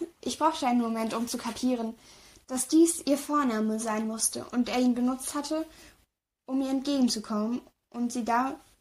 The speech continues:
damit davon abzuhalten, mich ins astrologische Kreuzfeuer zu nehmen." "Grayson ist ein guter Junge", sagte Sky zu mir, zu mir. "Zu gut."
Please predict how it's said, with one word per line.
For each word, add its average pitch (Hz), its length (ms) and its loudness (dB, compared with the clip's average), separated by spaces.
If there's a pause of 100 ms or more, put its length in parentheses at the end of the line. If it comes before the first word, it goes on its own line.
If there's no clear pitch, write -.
(280)
damit 254 300 2
davon 233 260 2
abzuhalten, 240 500 0
mich 262 180 2
ins 240 280 -2 (1000)
astrologische 247 720 0
Kreuzfeuer 226 640 -2
zu - 140 -6
nehmen." 202 260 -4 (240)
"Grayson 294 340 6
ist 254 140 0
ein 240 180 6
guter 233 320 4
Junge", 202 280 -4 (220)
sagte 214 320 -4
Sky 220 220 -2
zu 226 120 -6
mir, 220 160 -4 (260)
zu - 140 -8
mir. 220 260 -4 (640)
"Zu 339 360 4
gut." 214 440 -4